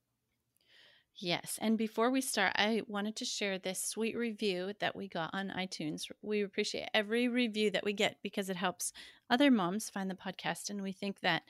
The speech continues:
this episode especially could be poignant for a lot of people at this time. So please leave a review. We really appreciate it. This one is from Mandy Marr. It says, "Love this podcast.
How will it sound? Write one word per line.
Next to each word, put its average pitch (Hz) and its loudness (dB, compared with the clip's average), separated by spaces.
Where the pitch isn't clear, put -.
this 240 0
episode 208 -2
especially 180 -6
could - -8
be 180 -2
poignant - -6
for 190 -4
a 180 -2
lot 170 -2
of 175 -6
people 185 -2
at - -2
this 180 -4
time. 165 0
So 185 -6
please 208 0
leave 196 -4
a 185 -6
review. 175 -2
We 185 2
really 170 -2
appreciate - -6
it. - -14
This 302 4
one 320 8
is 226 2
from 208 0
Mandy 180 0
Marr. 160 -2
It 196 -6
says, 190 -2
"Love 180 -2
this 180 -2
podcast. - -4